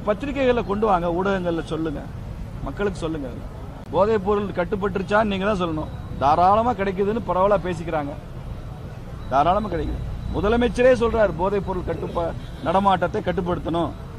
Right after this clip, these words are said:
அது கிடைக்கிறாம செய்யணும் அப்படின்னு காவல்துறை அதிகாரிகள் கூட்டத்துல தமிழக முதல்வரே பேசுறாரு. இப்ப தண்ணி அடிக்கிறதுலாம் பழைய ஃபேஷன் ஆயிடுச்சுங்கிறாங்க. இப்ப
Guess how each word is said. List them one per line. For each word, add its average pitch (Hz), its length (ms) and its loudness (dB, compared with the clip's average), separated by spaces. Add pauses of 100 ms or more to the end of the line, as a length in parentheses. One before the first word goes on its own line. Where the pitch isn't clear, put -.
(560)
அது 147 140 -2
கிடைக்கிறாம 196 600 2
செய்யணும் 180 400 -2
அப்படின்னு 175 380 -2
காவல்துறை 196 500 2
அதிகாரிகள் 190 500 2
கூட்டத்துல 180 360 -4
தமிழக 208 340 -2
முதல்வரே 214 400 -2
பேசுறாரு. 180 480 -2 (1800)
இப்ப 165 260 0 (200)
தண்ணி 180 220 0
அடிக்கிறதுலாம் 226 540 4
பழைய 208 280 2
ஃபேஷன் 220 320 0
ஆயிடுச்சுங்கிறாங்க. 185 560 0
இப்ப - 140 -12